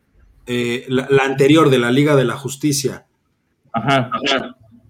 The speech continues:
Speaker 1: Pero dicen que fue una porquería. Yo la verdad es que
Speaker 2: Ah.
Speaker 1: no, no, no, vamos, para mí sin pena ni gloria, pues.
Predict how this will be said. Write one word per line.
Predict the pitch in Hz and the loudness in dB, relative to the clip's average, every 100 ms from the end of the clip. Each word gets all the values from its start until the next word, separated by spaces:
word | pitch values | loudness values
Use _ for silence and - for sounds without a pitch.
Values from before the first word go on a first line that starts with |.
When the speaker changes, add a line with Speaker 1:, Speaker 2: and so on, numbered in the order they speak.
| - | 0
Speaker 1:
Pero | 151 147 139 | 2 4 2
dicen | 165 - 240 277 - | 0 0 0 -2 -2
que | 165 | -4
fue | 139 160 170 | -4 -4 -4
una | 156 139 | -4 -4
porquería. | 135 123 - 127 190 120 87 _ _ _ _ _ _ | -4 -8 -8 -4 -4 -4 -10 _ _ _ _ _ _
Yo | 131 156 | -6 -2
la | 208 | 2
verdad | 143 135 | 2 2
es | 143 | 0
que | 143 | -2
Speaker 2:
Ah. | 139 147 156 | -2 -2 -4
Speaker 1:
no, | 175 180 208 233 | -2 0 0 0
no, | 220 190 202 226 | -2 2 4 2
no, | 196 208 - _ _ _ - | 0 -2 -4 _ _ _ -6
vamos, | 175 202 139 | -2 -2 -2
para | 175 | -2
mí | 185 233 | -2 -2
sin | 220 202 | -4 -2
pena | 208 208 | -2 -2
ni | 165 147 | -2 -4
gloria, | 160 131 104 | -4 -4 -8
pues. | 113 - | -12 -14